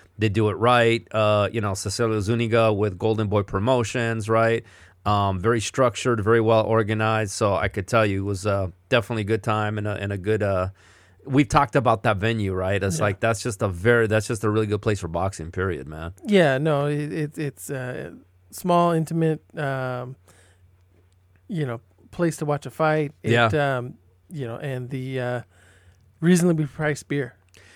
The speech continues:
Speaker 1: Yeah, no, it wa-, it was. I checked, by
Speaker 2: Yeah.
Speaker 1: the way. You know, ob-, obviously I was a member of the press,
Speaker 2: Uh-huh.
Speaker 1: so couldn't, uh, couldn't in-, indulge in that. But I will tell you that nothing has changed
Speaker 2: Uh-huh.
Speaker 1: from those regards.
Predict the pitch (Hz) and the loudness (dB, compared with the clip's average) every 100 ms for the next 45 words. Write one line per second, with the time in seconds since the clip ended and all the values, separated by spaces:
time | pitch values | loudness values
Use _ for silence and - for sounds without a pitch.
0 | - - 127 131 101 104 127 110 95 104 | -16 0 4 4 2 2 4 4 2 0
1 | 120 120 120 104 113 104 147 156 123 113 | 0 2 4 4 2 2 2 4 4 4
2 | 107 98 104 107 107 101 107 107 123 127 | 2 0 -4 -2 -2 -2 -2 0 0 2
3 | 120 120 107 120 127 95 - 135 104 - | 0 0 2 0 2 0 4 4 4 0
4 | 147 147 127 - - 110 101 123 117 107 | -6 -8 -8 -8 0 0 0 -4 -4 -4
5 | 104 101 95 95 123 120 123 - 107 110 | -4 -2 -4 -4 -2 -2 -4 -6 -6 -2
6 | 107 127 151 113 104 104 95 - - _ | 2 6 6 4 0 0 -2 -4 -20 _
7 | - 107 120 117 117 113 107 135 131 123 | -4 0 2 2 2 2 0 2 4 4
8 | 107 101 131 143 127 110 147 127 110 107 | 2 2 0 0 -4 -4 -2 -2 -2 -4
9 | 160 135 120 110 120 104 101 104 117 101 | -8 -4 -2 0 0 0 0 2 4 4
10 | 95 | 0